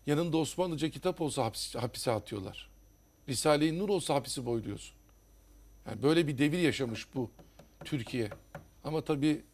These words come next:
balık kadar bile hafızı olmadığı için alık alık bakılıyor. Açsınlar baksınlar. Gazetelere baksalar yeter.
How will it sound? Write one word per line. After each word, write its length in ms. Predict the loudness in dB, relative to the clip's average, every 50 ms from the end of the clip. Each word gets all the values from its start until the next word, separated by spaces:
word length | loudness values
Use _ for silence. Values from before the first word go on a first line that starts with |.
| _ -20 -20 -20 _ -20 -20 -2 4
balık 300 | 4 6 6 4 2 4
kadar 320 | 4 6 8 6 6 4
bile 140 | 4 2 2
hafızı 460 | 4 6 6 6 6 4 -2 0 2
olmadığı 380 | 2 2 4 2 2 0 0 -2
için 380 | -4 -4 -6 -6 -8 -8 -10 -14 2 6
alık 300 | 6 6 6 4 0 -2 0
alık 300 | 0 0 0 0 0 0
bakılıyor. 440 | 0 0 0 0 2 2 2 0 -2 -8 -16 -20 -20 -20 -20 _ -20 _ -12 -4
Açsınlar 500 | -2 -2 -2 -2 -4 -4 -4 -4 -2 2
baksınlar. 460 | 2 2 2 0 -4 -6 -2 -2 -2 -2
Gazetelere 640 | 2 2 2 2 2 0 0 0 2 4 4 6
baksalar 420 | 6 4 4 2 -2 -2 0 0
yeter. 300 | 0 -2 -4 -4 -6 -12